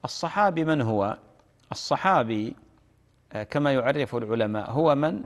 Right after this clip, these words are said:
التقى بالنبي عليه الصلاة والسلام مؤمنا به ومات على ذلك.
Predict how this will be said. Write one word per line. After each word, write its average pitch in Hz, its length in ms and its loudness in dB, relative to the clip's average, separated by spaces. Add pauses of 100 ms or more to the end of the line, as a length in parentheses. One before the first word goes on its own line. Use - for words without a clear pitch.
(140)
التقى 135 540 -2
بالنبي 110 420 -4
عليه 120 200 -2
الصلاة 123 420 -2
والسلام 113 360 -8
مؤمنا 165 500 0
به 202 240 0
ومات 170 360 2
على 117 220 2
ذلك. 95 480 -2